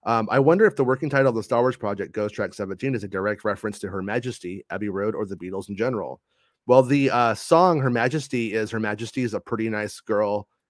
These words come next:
and someday I'm gonna make her mine." And she also has, like, you know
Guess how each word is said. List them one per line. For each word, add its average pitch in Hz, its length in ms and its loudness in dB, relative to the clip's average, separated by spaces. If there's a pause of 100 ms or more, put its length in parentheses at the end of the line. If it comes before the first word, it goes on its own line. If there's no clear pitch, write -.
and 98 100 -8
someday 107 380 -2
I'm 104 140 -6
gonna 95 180 -4
make 92 220 -8
her 90 100 -10
mine." 104 460 -4 (480)
And 98 260 -6
she 98 140 -6
also 110 260 -2
has, 101 380 -2 (340)
like, 98 240 -4 (340)
you 117 100 -4
know 85 220 -8